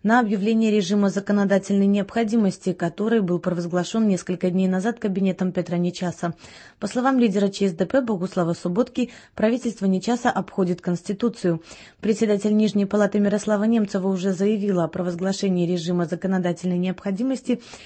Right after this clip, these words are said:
с тем, чтобы как можно скорее принять пакет мер по экономии. Нижняя палата, однако, ещё должна подтвердить её решение. Зампредседателя Ч С Д П Любомир Заоралок сообщил, что правительство осуществляет недопустимое давление на парламент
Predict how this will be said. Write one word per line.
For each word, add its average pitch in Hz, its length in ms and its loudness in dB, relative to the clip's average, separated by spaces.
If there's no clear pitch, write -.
с - 60 -20
тем, 269 180 0
чтобы 208 260 -2
как 202 160 -2
можно 214 260 2
скорее 208 360 0
принять 196 400 0
пакет 196 340 -2
мер 180 180 2
по 175 160 0
экономии. 180 520 2
Нижняя 190 340 2
палата, 240 340 0
однако, 214 300 0
ещё 214 200 -2
должна 196 340 0
подтвердить 196 580 -2
её 180 240 2
решение. 180 540 -2
Зампредседателя 202 880 0
Ч 208 160 0
С 185 80 0
Д 185 160 0
П 262 160 0
Любомир 180 460 2
Заоралок 180 500 0
сообщил, 196 420 -4
что 254 160 -6
правительство 202 640 -2
осуществляет 196 800 -2
недопустимое 196 720 -2
давление 175 460 0
на 185 100 0
парламент 226 520 0